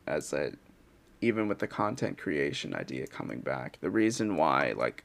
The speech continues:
I don't mind having no viewers or having, like, little, well, uh, there's a couple people in the community that I know listen to my stuff. <laughs> One of the speakers and then another person that,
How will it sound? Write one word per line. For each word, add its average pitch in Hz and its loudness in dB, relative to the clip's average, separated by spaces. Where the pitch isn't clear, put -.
I 80 4
don't 87 0
mind 67 -2
having - -2
no 58 -6
viewers 62 -4
or - -4
having, - -4
like, - -2
little, 82 6
well, - 8
uh, 107 6
there's 123 10
a 120 6
couple 127 8
people - 2
in 64 -4
the - -6
community - -4
that - 0
I 64 2
know 64 2
listen - -2
to - -6
my - -2
stuff. - -2
<laughs> - -18
One 120 8
of 110 8
the 113 4
speakers 98 2
and 65 -4
then 67 2
another 73 2
person 65 -4
that, 58 -4